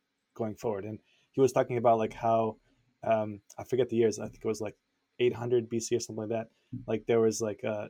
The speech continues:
in, in the Middle East, like, the, um, you know, in the Arab countries, that, that, like, that was the s-, golden age of Islam. Like, the, like,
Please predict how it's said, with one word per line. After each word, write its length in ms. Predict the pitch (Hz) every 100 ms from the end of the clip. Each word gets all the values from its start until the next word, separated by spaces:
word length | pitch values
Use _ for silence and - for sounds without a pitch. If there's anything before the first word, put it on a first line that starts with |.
| -
in, 220 | 120 117
in 140 | 127 120 120
the 160 | 120
Middle 220 | 117 120
East, 240 | 135 135 -
like, 160 | 110 110
the, 260 | 117 113 -
um, 340 | 113 107 107 - _
you 80 | 117
know, 60 |
in 80 | 110
the 120 | 107
Arab 280 | 127 123 110 - _
countries, 460 | 113 107 117 107 - _ _ _
that, 220 | 123 -
that, 80 | 127
like, 160 | 120 - _
that 200 | 127 131
was 220 | 123 117
the 320 | 113 117 113 - -
s-, 220 | - - _ - _
golden 460 | 117 127 131 123
age 300 | 123 123 123
of 160 | 117 107 -
Islam. 420 | 131 117 117 113
Like, 160 | 110 -
the, 140 | 110
like, 200 | 117 -